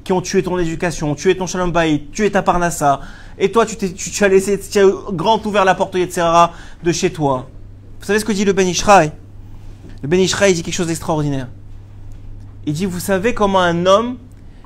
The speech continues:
il mérite les nissim dans sa vie ? Vous savez comment un homme, il peut mériter les nissim dans sa vie ? Comment un homme, il peut, il peut, il peut mériter que Hachem, il se comporte avec lui plus que la normale,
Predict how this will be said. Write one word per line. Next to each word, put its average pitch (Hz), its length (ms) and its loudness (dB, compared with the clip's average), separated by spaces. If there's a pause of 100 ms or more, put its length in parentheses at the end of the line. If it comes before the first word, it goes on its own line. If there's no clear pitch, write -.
(160)
il 175 120 -2
mérite 185 680 -2 (540)
les 170 180 2
nissim 190 600 -2 (520)
dans 147 80 -6
sa 165 160 0
vie ? 180 240 -2 (540)
Vous - 80 -14
savez 208 180 4
comment 226 220 2
un 196 240 6
homme, 226 300 6 (640)
il 151 80 -6
peut 220 200 6
mériter 208 540 0
les 202 100 2
nissim 190 360 -2
dans 190 120 0
sa 170 140 -2
vie ? 185 180 -4 (260)
Comment 220 260 4
un 226 220 6
homme, 277 340 4
il 185 120 -6
peut, 214 260 -2
il 202 120 -4
peut, 214 220 -4
il 208 120 -6
peut 214 140 2
mériter 214 460 2
que 220 100 2
Hachem, 233 380 4
il 220 80 -4
se 220 100 -8
comporte 220 380 -2
avec 208 220 0
lui 233 120 -2
plus 285 400 2
que 247 100 0
la 220 120 8
normale, 202 520 6